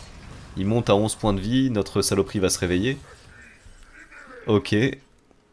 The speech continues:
c'est pas mal, tomber, euh, avec le swing. Est-ce qu'on a le létal ? Je pense pas, à mon avis. Au vu de la main,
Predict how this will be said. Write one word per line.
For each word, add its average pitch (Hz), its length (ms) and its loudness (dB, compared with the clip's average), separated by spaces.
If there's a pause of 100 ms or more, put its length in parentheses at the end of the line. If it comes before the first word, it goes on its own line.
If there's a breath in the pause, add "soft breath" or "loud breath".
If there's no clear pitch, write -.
c'est - 160 -8
pas 87 80 -2
mal, 95 240 2
tomber, 104 400 4
euh, 95 160 8
avec 90 220 2
le 95 40 -2
swing. 131 760 0 (340 loud breath)
Est-ce 117 180 0
qu'on 190 160 -2
a 220 80 2
le 156 60 2
létal ? 95 680 2 (320 loud breath)
Je - 100 -16
pense - 200 -4
pas, 92 100 4
à 85 40 2
mon 80 160 0
avis. 78 260 -2
Au 82 80 -4
vu 90 140 -4
de 110 80 -4
la 110 100 4
main, 120 300 2